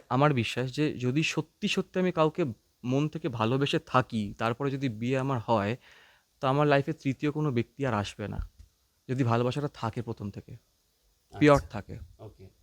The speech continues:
Speaker 2: মানে ফুল সর্টেড, ডান দিক বাঁ দিক কোথাও
Speaker 1: <laughs>
Speaker 2: কোনো দিক থেকে একটাও just একটা লুজ বল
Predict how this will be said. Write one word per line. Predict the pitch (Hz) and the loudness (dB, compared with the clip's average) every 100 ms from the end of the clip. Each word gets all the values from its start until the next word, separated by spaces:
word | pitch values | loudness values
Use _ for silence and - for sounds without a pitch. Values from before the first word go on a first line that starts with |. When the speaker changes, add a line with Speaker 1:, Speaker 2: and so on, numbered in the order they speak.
| _ _ _ - | _ _ _ -16
Speaker 2:
মানে | 165 | -14
ফুল | - 233 240 | -6 -4 -2
সর্টেড, | - 117 107 - 104 98 | 2 4 4 4 -2 2
ডান | 101 113 | 2 4
দিক | 123 139 | 2 2
বাঁ | 107 104 | 4 4
দিক | 135 | 2
কোথাও | 127 113 - 151 | 2 0 4 4
Speaker 1:
<laughs> | 147 | 8
Speaker 2:
কোনো | 139 165 | 8 8
দিক | 143 135 - | 6 0 -2
থেকে | 156 147 180 - - - - | -2 2 0 0 -12 -20 2
একটাও | 143 - - 165 190 202 | 4 4 0 8 10 10
just | 170 165 208 - | 6 10 10 10
একটা | 180 | 6
লুজ | 180 156 151 | 8 8 6
বল | 131 131 147 | 10 10 10